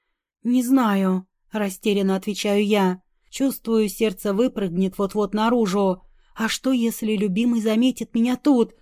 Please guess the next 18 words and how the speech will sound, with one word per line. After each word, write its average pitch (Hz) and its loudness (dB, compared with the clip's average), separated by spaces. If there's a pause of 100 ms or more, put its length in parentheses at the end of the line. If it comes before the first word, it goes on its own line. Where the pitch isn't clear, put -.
(300)
да 233 0
ещё 233 0
и 269 2
в - -8
компании 240 2
с - -12
посторонним 220 0
человеком? 233 0 (120)
Чёрт, 220 -2
да 214 0
я 214 -2
вообще 226 -2
даже 220 0
не 220 2
знаю, 247 2
кто - -4
этот 226 0
незнакомец. 226 2